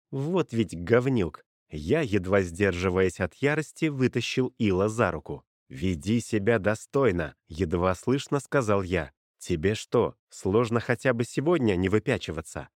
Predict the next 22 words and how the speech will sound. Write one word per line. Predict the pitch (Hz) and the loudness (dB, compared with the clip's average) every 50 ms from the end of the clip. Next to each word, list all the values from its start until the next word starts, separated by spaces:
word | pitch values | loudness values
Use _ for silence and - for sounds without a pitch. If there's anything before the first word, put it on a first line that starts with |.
| _ _ | _ _
Ты | - 90 92 | -2 0 2
не | 101 110 | 2 0
понимаешь, | 110 - 123 120 131 143 165 185 185 135 95 - - - | 0 0 0 2 2 2 2 2 0 0 -2 -4 -6 -14
в | - _ | -4 _
какое | - 98 - 123 107 92 | -4 -2 2 2 2 2
положение | 85 - 98 101 123 131 117 139 135 110 95 98 98 95 | 2 0 -2 0 0 -2 -2 -2 -2 0 2 2 2 2
можешь | 98 113 113 95 87 85 - - | 2 2 2 2 0 -4 -6 -2
меня | 104 107 117 117 90 | -2 0 0 0 -2
поставить? | - 107 117 - - 127 107 87 85 80 - _ _ _ _ | -2 -6 -6 -2 -2 0 0 0 -2 -4 -6 _ _ _ _
Даже | - 71 69 69 95 110 113 113 135 | -16 -14 -4 0 0 0 2 0 -2
твои | - - 117 131 143 147 156 | -4 0 -2 0 0 0 -4
сёстры | 147 - - - 185 160 - _ - 98 95 | -6 -6 -2 0 0 0 -2 _ -2 0 2
ведут | 104 113 107 110 92 - | 2 2 2 2 0 -2
себя | - - 95 107 98 | -6 -2 2 2 2
как | 85 - 92 - _ | 2 0 -6 0 _
подобает". | 107 98 104 123 120 123 104 90 82 76 _ _ _ _ _ - | 2 4 4 4 6 4 4 4 2 -4 _ _ _ _ _ -14
"Да | 82 80 104 113 123 | -4 0 2 2 2
что | - - _ _ - 202 196 185 | 0 -8 _ _ 0 2 2 0
здесь | 165 147 196 180 - - | 0 2 0 0 0 0
такого?" | _ 202 208 - - - 233 214 196 147 101 101 92 80 - _ _ | _ 0 0 0 -2 0 2 4 4 4 2 2 0 0 -4 _ _
закричал | - 82 78 87 95 - - 104 104 - - - 110 107 104 101 - _ | -12 -8 -2 -2 -2 0 2 0 0 0 0 2 2 2 2 0 -2 _
Ил | 120 117 110 113 110 | 0 0 0 0 -2